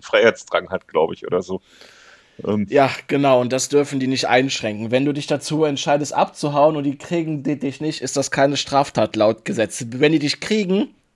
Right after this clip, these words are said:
Speaker 1: Bist du
Speaker 2: dann
Speaker 1: am
Speaker 2: hast,
Speaker 1: Arsch. <laughs>
Speaker 2: genau, dann bist du am Arsch. Gut, so viel zu meinem adrenalingeladenen Morgen. Ad-, Adrenalin hab ich auch noch. Boah, das war was, Alter. Boah. Uh.
Speaker 1: Jedenfalls
Speaker 2: Also
Speaker 1: spannender als das, äh,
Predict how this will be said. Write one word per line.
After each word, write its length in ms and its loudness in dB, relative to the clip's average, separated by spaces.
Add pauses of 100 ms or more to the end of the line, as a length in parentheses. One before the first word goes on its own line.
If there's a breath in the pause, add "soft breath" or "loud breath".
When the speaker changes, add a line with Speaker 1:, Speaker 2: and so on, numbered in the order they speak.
(160)
Speaker 1:
Bist 180 -2
du 60 4
Speaker 2:
dann 180 4
Speaker 1:
am 60 2
Speaker 2:
hast, 100 -2
Speaker 1:
Arsch. 280 -4 (100)
<laughs> 100 -6
Speaker 2:
genau, 380 4 (140)
dann 180 0
bist 160 -4
du 80 4
am 100 0
Arsch. 320 -4 (800 loud breath)
Gut, 240 4
so 120 4
viel 180 2
zu 140 0
meinem 240 6
adrenalingeladenen 1120 2
Morgen. 540 2
Ad-, 240 2 (220)
Adrenalin 560 2
hab 120 4
ich 140 2
auch 140 2
noch. 220 2
Boah, 200 0
das 180 -4
war 180 6
was, 200 0
Alter. 320 -4 (180)
Boah. 300 0 (1120 loud breath)
Uh. 200 10 (640 loud breath)
Speaker 1:
Jedenfalls 360 4
Speaker 2:
Also 140 6
Speaker 1:
spannender 300 6
als 180 2
das, 280 4
äh, 180 4